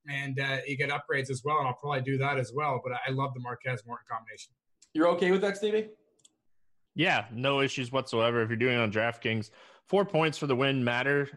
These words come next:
Speaker 3: Um, but I, I, I think that on this slate, I think you can play both those guys, no problem.
Speaker 2: Yeah, they're talking in the chat about Joe West being behind the plate there. And, like, technically he's neutral, but he's just,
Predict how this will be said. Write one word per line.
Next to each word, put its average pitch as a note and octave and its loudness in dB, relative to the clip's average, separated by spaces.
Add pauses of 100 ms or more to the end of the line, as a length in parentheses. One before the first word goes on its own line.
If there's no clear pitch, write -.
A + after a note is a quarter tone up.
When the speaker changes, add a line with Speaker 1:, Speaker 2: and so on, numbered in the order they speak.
Speaker 3:
Um, A2+ 0 (200)
but A#2 0
I, C3 0 (120)
I, B2+ -4
I B2+ 2
think B2+ -4
that A#2 2 (140)
on A#2+ -4
this A#2+ -2
slate, A#2 2
I A2 2
think A2+ -4
you A2 -4
can G#2 -6
play A2+ 0
both A2 -2
those G#2+ -6
guys, G#2+ -4
no G#2 -6
problem. G#2 -4 (440)
Speaker 2:
Yeah, D#3+ 4
they're D#3 6
talking F3+ 2
in D#3 -4
the D3+ 0
chat E3 2
about D#3 2
Joe D3 2
West D3+ 0
being C#3 0
behind C#3 2
the B2+ 0
plate D3 2
there. B2+ 2
And, C3 0
like, C#3 0
technically G#3+ 0
he's B2 -4
neutral, B2 0 (320)
but A#2+ 0
he's D3+ 0
just, - -4